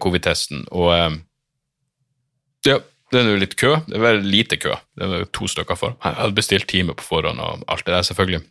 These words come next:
Og så, eh, jeg var oppe på, eh, på Majorstua, og så, så skrapet hun meg nå i, i kjeften, eh, og det, det var jo ikke noe problem. Det var, hun,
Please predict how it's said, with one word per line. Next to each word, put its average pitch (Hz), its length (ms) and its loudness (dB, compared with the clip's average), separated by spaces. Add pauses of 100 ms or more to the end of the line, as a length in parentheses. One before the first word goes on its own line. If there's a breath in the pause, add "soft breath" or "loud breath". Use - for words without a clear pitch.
(840)
Og - 160 0
så, 104 160 4 (100)
eh, 92 380 2 (160)
jeg - 20 0
var 90 140 2
oppe 87 180 -6
på, 80 140 -2 (100)
eh, 80 300 -4 (100)
på 82 80 -6
Majorstua, 82 640 -2
og 82 80 -6
så, 104 140 2 (880 loud breath)
så - 160 2
skrapet 160 320 4
hun 117 80 6
meg 92 140 4
nå 90 100 2
i, 87 140 2 (180)
i - 80 -4
kjeften, 160 460 0 (840)
eh, 87 560 2
og 120 140 2
det, 175 80 6 (180)
det 160 140 0
var 156 80 6
jo 147 80 0
ikke 143 100 0
noe 120 140 4
problem. 131 420 2
Det 147 140 4
var, 175 180 4
hun, 135 240 2